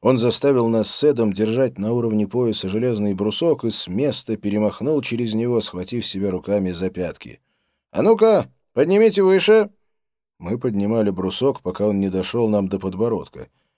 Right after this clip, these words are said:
И все-таки Дин легко его одолел. Потом он решил испытать себя в прыжках в длину и махнул не меньше, чем на двадцать футов,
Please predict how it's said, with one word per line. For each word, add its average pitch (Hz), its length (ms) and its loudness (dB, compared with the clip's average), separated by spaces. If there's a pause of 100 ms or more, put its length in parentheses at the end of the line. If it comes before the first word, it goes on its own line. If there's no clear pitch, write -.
(200)
И 85 140 -10
все-таки 156 560 -4
Дин 196 260 -2
легко 160 400 -2
его 156 300 -2
одолел. 117 580 -6 (560)
Потом 92 320 -4
он 113 100 2
решил 104 360 -2
испытать 95 400 -8
себя 98 180 -4
в 92 100 -10
прыжках 87 440 -6
в 85 100 -14
длину 80 560 -6 (560)
и 110 200 0
махнул 208 500 2
не 214 160 0
меньше, 196 420 -2
чем 190 220 -2
на 190 100 2
двадцать 143 380 0
футов, - 500 -8